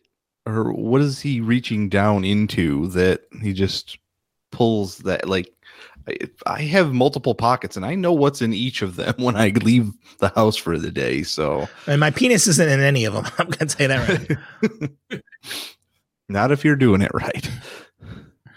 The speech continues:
Speaker 2: Well, then if it's in your pocket, then the next question is, what's the length of that bad boy?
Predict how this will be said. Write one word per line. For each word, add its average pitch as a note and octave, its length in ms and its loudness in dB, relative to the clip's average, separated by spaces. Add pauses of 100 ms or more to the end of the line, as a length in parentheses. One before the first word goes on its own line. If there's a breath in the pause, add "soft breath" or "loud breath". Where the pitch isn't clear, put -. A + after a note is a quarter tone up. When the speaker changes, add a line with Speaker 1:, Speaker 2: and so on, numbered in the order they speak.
(460 soft breath)
Speaker 2:
Well, D3+ 160 4
then E3+ 160 2
if E3+ 160 4
it's F#3 140 2
in - 100 -2
your G3+ 160 4
pocket, D3+ 640 0
then D3 260 0
the D3+ 80 0
next G3+ 220 0
question C#3+ 360 0
is, B2+ 460 -4
what's D3+ 360 -2
the A#3 80 2
length F3+ 260 4
of C#3+ 80 4
that B2 200 2
bad G#2 260 -2
boy? F#2+ 220 -10